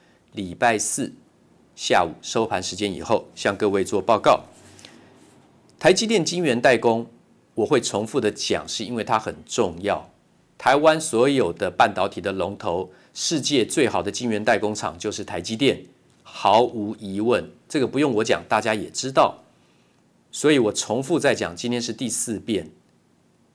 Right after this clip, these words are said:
不是很多议题都要讲这么多遍，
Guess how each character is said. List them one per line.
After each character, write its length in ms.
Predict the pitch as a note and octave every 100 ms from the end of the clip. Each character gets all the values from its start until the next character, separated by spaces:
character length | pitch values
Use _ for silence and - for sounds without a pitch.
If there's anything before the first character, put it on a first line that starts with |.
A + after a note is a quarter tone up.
| _ _ _
不 100 | E3
是 140 | E3+
很 180 | F#3+ G#2
多 140 | C3
议 180 | C3+ C3+
题 160 | - G2
都 120 | B2
要 80 | A#2
讲 200 | - F2+
这 100 | A2
么 80 | F#2+
多 220 | G2+ F#2
遍， 340 | - G2 E2